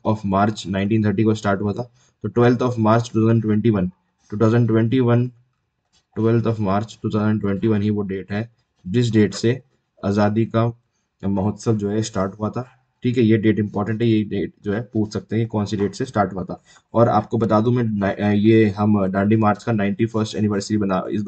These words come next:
इस साल हमने बनाई थी, तो जो है ये भी इंपॉर्टेंट हो जाता है। नेक्स्ट क्वेश्चन, the पंडित दीनदयाल उपाध्याय पंचायत एम्पावरमेंट अवार्ड्स announced by the dash for outstanding work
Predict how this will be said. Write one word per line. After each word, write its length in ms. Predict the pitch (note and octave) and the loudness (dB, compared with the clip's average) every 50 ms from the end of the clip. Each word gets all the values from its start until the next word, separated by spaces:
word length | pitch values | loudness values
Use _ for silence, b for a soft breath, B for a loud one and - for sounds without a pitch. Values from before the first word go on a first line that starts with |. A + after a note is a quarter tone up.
| - | -2
इस 140 | - A2 - | -4 -2 -2
साल 160 | - A2+ A2 | 0 0 0
हमने 160 | A2 A2 A2 | 2 0 0
बनाई 240 | G#2 G2+ F#2+ F#2 G2+ | 0 0 0 -2 -2
थी, 240 | F#2+ - B2+ C#3 B B B B B _ _ _ | -2 -2 -2 -4 B B B B B _ _ _
तो 120 | - A#2 A#2 | 4 4 6
जो 140 | A2 G#2+ | 6 4
है 100 | A2 B2 | 4 4
ये 140 | A#2+ A2 G#2+ | 4 4 2
भी 100 | G2 A2+ | 4 4
इंपॉर्टेंट 420 | A#2 A2+ G#2+ F#2 G2 F#2 A#2 B2 A2 - | 2 2 2 0 -2 -2 -4 -6 -6 -4
हो 60 | F#2 | -2
जाता 240 | F2 F#2 F2+ - E2+ | -2 -2 -2 -4 -6
है। 180 | E2+ E2+ - _ _ _ _ _ _ _ - | -10 -10 -14 _ _ _ _ _ _ _ 0
नेक्स्ट 220 | A2+ C3+ C#3+ C#3+ | 0 2 2 2
क्वेश्चन, 300 | - C#3+ B2+ - D3+ C#3 | 2 2 2 2 2 0
the 100 | B2+ C3 | 0 0
पंडित 360 | - - A#2 A#2+ A#2 C#3+ D3 C3 | 2 2 4 4 4 4 2 2
दीनदयाल 460 | A#2+ B2 B2+ C3 B2 A#2 A#2 B2 B2+ | 4 4 4 6 6 6 6 6 6
उपाध्याय 360 | A#2 F#2+ A2+ A2 A2+ A#2 A#2+ | 4 4 4 4 4 2 2
पंचायत 420 | A#2 A#2+ A2 A2 A2+ A#2 A#2 A#2 | 2 2 2 2 4 2 2 2
एम्पावरमेंट 520 | A#2 A2+ - A2 G#2+ G#2 G2+ G#2 A2+ A#2 A#2 | 0 -2 -2 0 0 0 2 2 0 0 0
अवार्ड्स 380 | - A2 G2+ G2+ G#2 G#2 - | -2 -2 0 0 0 0 0
announced 320 | - G#2 G#2+ G#2+ A2+ A2 G#2 | -2 0 0 2 0 0 0
by 120 | G#2+ G#2+ | 2 2
the 100 | G#2+ G#2+ | 2 2
dash 260 | G#2+ F#2 G2 G2+ G#2 | 2 2 2 2 2
for 140 | G#2 - A2+ F#2+ | 2 0 0 0
outstanding 480 | F#2 G2+ F#2 - - G2 G#2 G#2 G2+ F#2+ | 0 0 -2 -4 -4 -2 0 -2 -2 -2
work 120 | G2 G2 | -4 -4